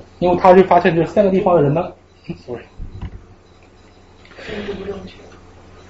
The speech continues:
Speaker 1: <laughs> 这三个地方人的话，他们书写的方向都不一样。英国人跟中国人都比较倾向于这样子。那中国人的话，他有很少很少的人，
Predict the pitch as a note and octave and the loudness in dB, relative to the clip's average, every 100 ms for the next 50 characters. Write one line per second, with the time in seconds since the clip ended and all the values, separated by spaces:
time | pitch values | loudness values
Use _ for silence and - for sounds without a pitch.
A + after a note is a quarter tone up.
0 | - - - G4 - - - - - - | -20 -20 -12 -10 -10 -12 -14 -14 -2 -2
1 | - - C#3+ - - - - - - - | 2 0 2 -2 -8 -14 -16 -18 -20 -18
2 | - - - - - - - - - - | -18 -18 -20 -8 -6 -6 -12 -20 -20 -20
3 | - - - F3+ G#3 G3+ F#3+ F#3 F3 D3+ | -18 -16 -4 2 4 4 4 4 4 4
4 | E3 - G3+ G#3 - B3+ B2+ - A#3+ - | 2 2 0 -2 0 -2 -2 -4 -4 -4
5 | B3+ G#3+ A3 F3 A#3+ C3+ - G3 C4 B3+ | -4 -4 -4 -4 -2 -4 -6 4 6 6
6 | D3+ C3 C3 D3 - A3+ E3+ B2 C3 C3 | 6 6 2 -2 -2 0 2 2 0 -4
7 | - - C#3+ C#3+ C3+ B2 A#2+ D3 A2+ - | -4 -2 -2 0 -2 -2 -2 -4 -4 -10
8 | - - - - - - - - - - | -20 -20 -20 -20 -20 -20 -20 -20 -20 -20
9 | - - E3 A#3+ G#3 E3 D3+ C#3+ C#3+ C#3 | -4 2 4 6 6 6 4 0 0 0
10 | - D#3 C#3+ B2+ - _ - A#2 C#3 B3+ | 0 -4 -4 -6 -8 _ -12 -4 2 2
11 | F3 B2+ B2 A#2 G#2+ A2 | 2 -2 -8 -8 -10 -14